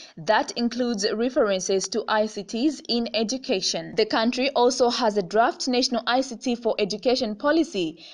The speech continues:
and implementation framework developed by its Ministry of General Education, which is the outcome of a multi-stakeholder consultative process.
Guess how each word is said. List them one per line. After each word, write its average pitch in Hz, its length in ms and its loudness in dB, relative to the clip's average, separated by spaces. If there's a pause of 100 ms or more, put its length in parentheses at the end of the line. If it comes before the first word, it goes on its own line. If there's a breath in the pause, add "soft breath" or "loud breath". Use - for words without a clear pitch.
(120)
and 220 240 2
implementation 214 760 0
framework 247 540 0
developed 220 520 -2
by 208 240 2
its 262 240 -4
Ministry 262 500 -2
of 185 200 -2
General 202 280 0
Education, 190 720 -2
which 226 300 0
is 240 180 0
the 226 200 0
outcome 233 640 2
of 202 180 2
a 208 80 4
multi-stakeholder 233 960 0
consultative 208 800 -4
process. 247 420 -2